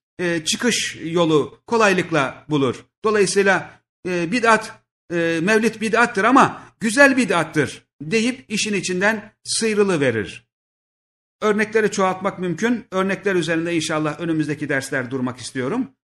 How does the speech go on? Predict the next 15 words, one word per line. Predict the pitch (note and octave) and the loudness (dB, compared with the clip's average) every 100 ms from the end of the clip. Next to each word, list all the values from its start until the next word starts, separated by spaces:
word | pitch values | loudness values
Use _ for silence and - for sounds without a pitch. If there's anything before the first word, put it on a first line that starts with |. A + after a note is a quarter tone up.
| - | -4
Onun | A3+ | 0
için | G#3+ - D#3+ | 0 0 -2
sevgili | D3+ D#3+ D3+ C#3+ | 0 -2 0 -2
dinleyiciler, | C#3 C3+ A#2+ B2 A#2+ | -2 -2 -4 -6 -6
bu | E3+ | -6
konuda | F#3 E3+ E3 | -2 -2 -2
çok | - - | -6 -10
dikkatli | D3 D#3 C#3+ D3+ | -10 -8 -10 -4
olmak | C3+ B2 A2 G2 _ _ C3 | -4 -2 -4 -8 _ _ -4
ve, | D#3+ D3+ _ _ _ - | -4 -6 _ _ _ -8
e, | C#3 B2+ B2 | -6 -6 -8
herhangi | B2 F3 A3 G3 | -4 -2 -2 -2
bir | F3+ | -2
şeye | - F3+ E3 | -2 -2 -2
bilmeden | D3+ G3 F3+ D#3+ D3 A2 | -2 -2 0 0 0 -2